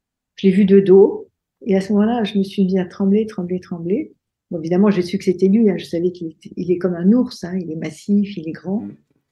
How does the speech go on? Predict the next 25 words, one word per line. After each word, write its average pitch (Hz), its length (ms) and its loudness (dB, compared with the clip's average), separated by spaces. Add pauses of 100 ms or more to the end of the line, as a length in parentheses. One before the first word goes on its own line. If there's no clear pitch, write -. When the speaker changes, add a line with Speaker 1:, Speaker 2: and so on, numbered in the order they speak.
(540)
Speaker 1:
Et 185 260 -6 (140)
je, - 220 -16
je - 140 -12
me 202 40 -6
suis 220 160 -8
dit, « - 40 0
Mais - 60 -2
cet - 200 -8
homme, 202 120 -2
je 170 60 -12
le 190 60 -6
connais. » 226 340 -4 (1300)
Et 202 440 2 (500)
il - 60 -20
s'est 196 120 -2
retourné. 202 720 -4 (420)
Et 190 60 -10
je - 140 -16
dis, 214 220 -6 (160)
alors, 170 220 -8
je, « 170 140 -14 (200)
Stan, 202 300 0
I 185 160 4
know 202 240 6
you. » 147 340 -2